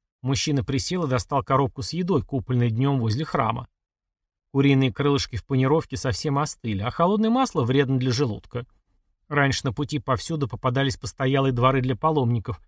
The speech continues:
где каждый путник мог рассчитывать на тарелку горячей еды, но теперь не то время. Можно было спуститься в городок и остановиться в небольшой гостинице, но он боялся расслабиться и потерять то особое состояние духа,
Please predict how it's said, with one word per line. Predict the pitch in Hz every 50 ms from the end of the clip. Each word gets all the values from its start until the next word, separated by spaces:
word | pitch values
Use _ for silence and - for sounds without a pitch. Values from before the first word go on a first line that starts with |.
| _ _ _ _ _ -
где | 135 139 147
каждый | - - 160 139 131 123 127 -
путник | - - 190 196 - 165 127 -
мог | 139 131 123 -
рассчитывать | 135 135 - - - 180 156 151 - -
на | 147 113
тарелку | - 139 143 151 139 - 147
горячей | 135 147 143 143 143 127 - - 151
еды, | 151 175 165 131 117 101 - - _ _ _ _ _ _
но | 185 226 294 285
теперь | - - 156 - 151 147
не | 147 151 147
то | - - 135 120
время. | 117 117 117 107 101 110 - - _ _ _ _ _ _ _ _ _ _ _ _ _
Можно | - 131 143 135 127 139
было | 135 135 131
спуститься | - - - 147 - - 151 120 - - 131
в | 123
городок | 127 135 135 131 135 170 160 - -
и | 127
остановиться | - - - 135 135 135 135 143 - - -
в | 135
небольшой | 139 131 131 135 123 - - 143
гостинице, | 131 135 147 147 - - - 120 113 104 95 - - - 120 - - - - _ - _ _
но | - 220
он | 240 214
боялся | 220 226 247 254 247 - - 208
расслабиться | 202 - - - - 226 233 220 190 160 - - 147
и |
потерять | - 139 - - 170 180 180 165 -
то | - 165 170
особое | 160 - - 196 190 170 160
состояние | 143 - 139 - - 170 165 165 160 160 165 160
духа, | 156 165 220 226 175 - - - -